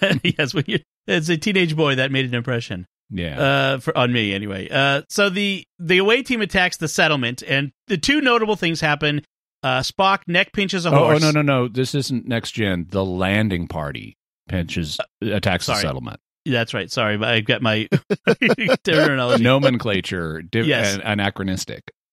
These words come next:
Speaker 1: Yes. Uh, so Spock neck pinches a horse, and Kirk fights a Catwoman, uh, <laughs> and, and drowns her in an inch of water by w-, with, with apparently no concern for her life.
Speaker 2: Uh, uh, well, I don't know that she drowns, but it, he does throw her into a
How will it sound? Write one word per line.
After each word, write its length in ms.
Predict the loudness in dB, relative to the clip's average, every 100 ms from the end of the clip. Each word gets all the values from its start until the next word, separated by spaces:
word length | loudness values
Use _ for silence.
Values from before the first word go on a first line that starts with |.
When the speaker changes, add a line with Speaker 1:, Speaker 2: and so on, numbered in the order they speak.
| _ _ -6
Speaker 1:
Yes. 360 | -4 -4 -6 -6
Uh, 280 | -2 0 0 -2
so 160 | -2
Spock 380 | -2 2 2 2
neck 220 | 0 0
pinches 280 | -2 -2 -2
a 80 | 0
horse, 380 | 0 0 -4 -10 _ _ _ -4
and 480 | 0 2 2 0 -2
Kirk 360 | 2 2 0 -10 -10
fights 400 | 0 0 0 -2
a 100 | -4
Catwoman, 600 | -2 -2 -2 -6 -8 -14 -18 -6
uh, 180 | -2 -2 0
<laughs> 460 | 0 0 -6 -6 -6
and, 200 | -6 -8 -16 -20 -4
and 140 | -2 2
drowns 360 | 4 4 2
her 80 | 0
in 120 | 0
an 100 | 0
inch 140 | -2 -2
of 100 | -2
water 340 | 0 0 0
by 400 | 0 -2 -2 -6 -12
w-, 240 | -6 -6 -4
with, 280 | -2 -2 -4
with 120 | -6
apparently 360 | 0 0 0 0
no 160 | 0
concern 480 | 0 -4 -2 0 0
for 160 | -2 -2
her 120 | 0
life. 400 | -2 -4 -6 -16 _ _ _ _ -2
Speaker 2:
Uh, 60 |
uh, 600 | 0 0 2 0 0 -2
well, 280 | 2 2 4
I 60 | 2
don't 120 | 2
know 100 | 2
that 140 | 0
she 120 | -2
drowns, 500 | 0 2 2 2 0
but 260 | 0 -2 0
it, 260 | 0 -2 0
he 140 | 2
does 260 | 4 2 0
throw 320 | 0 2 2
her 220 | 2 2
into 360 | 2 0 0 0
a 120 | 0